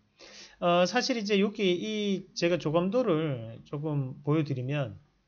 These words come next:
어, 이제 이 가덕도가 보면 이제 중간에 지금 이렇게 이제 다리가 하나 지나갑니다. 그리고 여기 이제 공항을 이런 식으로 이제 만들겠다라는 건데요. 어, 실질적으로 이제 반대하는 측에서는 이제 비용이 많이 든다라는 이유가 될 수 있고요.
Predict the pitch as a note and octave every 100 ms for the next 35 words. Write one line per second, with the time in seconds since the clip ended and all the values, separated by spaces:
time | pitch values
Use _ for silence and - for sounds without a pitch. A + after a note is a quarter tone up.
0 | _ _ _ _ _ _ _ - - _
1 | _ _ - D3+ D3 D3 E3 G#3 G#3 G3+
2 | E3+ C4+ D4+ - G3+ E3 C#3+ D3+ A#2+ A#2+
3 | F3+ G3 E3+ E3 D3 D3+ A3+ G#3+ - F3
4 | E3 F3 F3+ D#3+ C3+ C3 - B2+ G#3 A#3+
5 | C#3+ B2+ - C#3+ C3+ - C#3+ D#3 A2+ A2
6 | B2+ C#3 - - D3+ D3+ C#3 C#3 - -
7 | - F3+ F3+ D#3 D3+ C#3 E3+ G3 F3+ G#3+
8 | A#3+ A3+ F#3 D3+ C3+ B2+ A2 B2 D3 G#3
9 | - D3+ B2+ B2 C3 C3+ B2 B2+ A#2+ A2
10 | A2 E3+ G3+ - _ - - _ - C#3+
11 | C#3+ C#3+ C#3+ B3+ C#4 C4 A3 F#3+ F3 C#3+
12 | D3+ G#3 B3+ A3 G3+ G3 F#3 D#3+ D#3 C#3+
13 | C#3+ D#3+ A#3+ B3 C#3 A#2+ E3+ D#3 D3+ D#3+
14 | D#3 C3+ B2 C3 D#3 D3 - D3+ D3 C3
15 | - A#2 G#2 B2